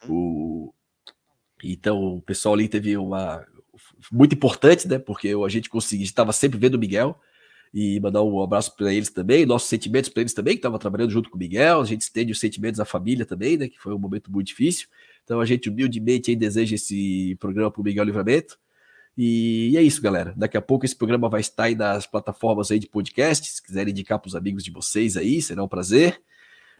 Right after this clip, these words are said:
Speaker 2: E voltaremos no próximo jogo do Avaí. Então vai ser isso, tá? Se a gente conseguir fazer o dia seguinte dedicado, a gente vai fazer. Às vezes, no dia do pós-jogo fora de casa, alguém pode ter algum compromisso.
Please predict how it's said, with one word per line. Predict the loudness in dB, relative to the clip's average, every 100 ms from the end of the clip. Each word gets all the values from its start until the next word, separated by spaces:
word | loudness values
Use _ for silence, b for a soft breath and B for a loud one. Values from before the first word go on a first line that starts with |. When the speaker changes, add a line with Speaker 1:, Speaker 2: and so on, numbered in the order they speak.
| b
Speaker 2:
E | 0 4
voltaremos | 6 6 6 4 2 2
no | 4 2 4
próximo | 4 6 4
jogo | 4 4
do | 6
Avaí. | 6 6 4
Então | 4 4
vai | 4
ser | 2 2
isso, | 0 0
tá? | 0 2 2
Se | -2 -2 2 6
a |
gente | 6 4
conseguir | 0 4 2
fazer | 2 2 6 6
o | 4
dia | 0 0 0
seguinte | -2 0 -2 0 -4 -4
dedicado, | -2 -4 -4 -4 -2
a | -2
gente | -6
vai | -8
fazer. | -4 0 2 2 0 B B
Às | 4 6
vezes, | 6 4
no | 4 2
dia | 4
do | 4
pós-jogo | 2 2 4 4 2
fora | 0 -4
de | -4
casa, | 2 4 4 0
alguém | -4 -4
pode | 0 0 0
ter | -2
algum | -2
compromisso. | -4 -4 -2 0 -2 -4